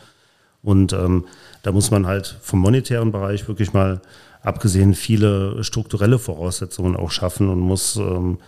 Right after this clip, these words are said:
Image ist mit Sicherheit auch sowas, Marketing, Sponsoring. Äh, da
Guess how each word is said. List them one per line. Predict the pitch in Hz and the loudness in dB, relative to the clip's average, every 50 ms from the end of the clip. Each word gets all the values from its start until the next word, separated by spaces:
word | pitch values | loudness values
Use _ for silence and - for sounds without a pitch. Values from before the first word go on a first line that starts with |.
| _ _ _ _ _ _ | _ _ _ _ _ _
Image | - - 110 110 104 - - - | -2 2 4 4 4 2 -2 -4
ist | 110 104 - - - | -4 -4 -4 -4 -4
mit | 117 117 113 107 101 95 101 98 | -4 -4 -4 -2 -2 -2 -2 0
Sicherheit | - 110 104 98 98 | 2 2 4 4 2
auch | 98 101 107 | 2 2 2
sowas, | - - 104 98 95 - | 2 4 4 4 2 2
Marketing, | 107 101 101 107 - - 90 - - 101 98 | 0 -2 -2 -2 -6 -8 -8 -2 0 0 0
Sponsoring. | - - 110 107 107 107 101 95 101 101 101 98 95 - - - - - - - - | 0 2 2 4 4 4 4 2 2 2 2 2 0 -2 -10 -20 -20 -20 -20 -14 -8
Äh, | - | -4
da | 92 95 | -2 -2